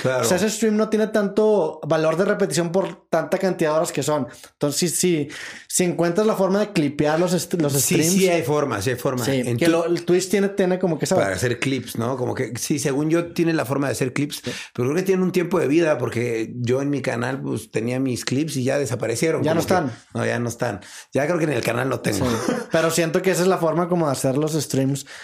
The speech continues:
Speaker 2: un poco más duraderos, porque
Speaker 1: Obvio.
Speaker 2: luego dices de que, "Güey, estoy cuatro horas, chido, me vio mucha gente ahorita, pero, pues, en cinco años este stream, ¿qué, güey?".
Speaker 1: Ajá, o sea, es el momento y
Speaker 2: Sí.
Speaker 1: ya.
Speaker 2: Sin embargo, cuando clipeas, los clips sí tienen un poco más de vida.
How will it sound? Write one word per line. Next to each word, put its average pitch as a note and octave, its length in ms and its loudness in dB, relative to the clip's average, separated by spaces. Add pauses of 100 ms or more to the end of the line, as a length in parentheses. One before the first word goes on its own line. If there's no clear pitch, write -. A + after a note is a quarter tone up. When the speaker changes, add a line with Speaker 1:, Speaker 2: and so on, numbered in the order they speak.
(260)
Speaker 2:
un C3 140 -2
poco D3+ 240 0
más D#3+ 200 0
duraderos, D3 520 0
porque C3+ 220 2
Speaker 1:
Obvio. C3+ 60 4
Speaker 2:
luego D3 160 4
dices D#3+ 180 0
de D3+ 100 0
que, C#3 80 0
"Güey, C#3+ 160 2
estoy D3 300 -2
cuatro E3+ 360 2
horas, F3 280 2
chido, D#3 260 0
me E3+ 140 2
vio D3 80 0
mucha D#3+ 240 0
gente D#3 260 -2
ahorita, E3 380 0 (440)
pero, C#3+ 240 0
pues, B2+ 180 -4
en C3 100 0
cinco C#3+ 320 0
años D#3+ 260 0
este D#3+ 260 -2
stream, D3 360 -2
¿qué, C3+ 160 0
güey?". A2+ 240 -4 (120)
Speaker 1:
Ajá, D3 440 -2
o A#2 80 -2
sea, B2+ 240 0
es B2 100 -6
el C3 120 0
momento B2+ 440 -2
y D3+ 60 0
Speaker 2:
Sí. B2+ 100 0
Speaker 1:
ya. F#2 240 0
Speaker 2:
Sin D3 220 0
embargo, D3 300 0
cuando F3 260 0
clipeas, D3 640 0 (380)
los C#3 200 0
clips C#3 300 -2
sí - 140 -6
tienen C#3+ 280 0
un C3+ 120 -2
poco C3 220 -2
más B2+ 180 0
de B2 80 0
vida. A2+ 320 -2